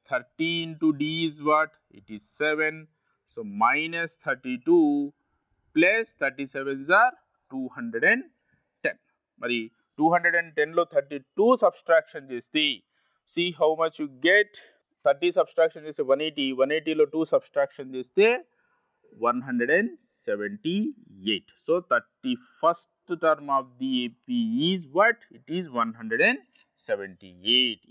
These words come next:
ఈ విధంగా దీని యొక్క సొల్యూషన్‌ని చెప్పుకోవచ్చు. Hope ఈ వీడియో మీకు నచ్చిందని నేను భావిస్తున్నాను. ఈ వీడియో గిన మీకు నచ్చినట్టయితే లైక్ చేయండి, షేర్ చేయండి మరియు సబ్స్క్రైబ్ చేయండి. ఒకవేళ మీకు ఉపయోగపడకపోయినా, ఇది ఎవరికైతే ఉపయోగమని మీరు భావిస్తారో వాళ్ళకు తప్పక షేర్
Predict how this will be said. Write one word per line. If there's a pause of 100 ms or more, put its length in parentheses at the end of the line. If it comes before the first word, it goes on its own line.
(100)
ఈ
విధంగా
దీని
యొక్క (100)
సొల్యూషన్‌ని
చెప్పుకోవచ్చు. (500)
Hope
ఈ
వీడియో
మీకు
నచ్చిందని
నేను
భావిస్తున్నాను. (200)
ఈ
వీడియో
గిన (100)
మీకు
నచ్చినట్టయితే
లైక్
చేయండి, (140)
షేర్
చేయండి
మరియు
సబ్స్క్రైబ్
చేయండి. (240)
ఒకవేళ (100)
మీకు
ఉపయోగపడకపోయినా, (100)
ఇది
ఎవరికైతే
ఉపయోగమని
మీరు
భావిస్తారో
వాళ్ళకు (540)
తప్పక
షేర్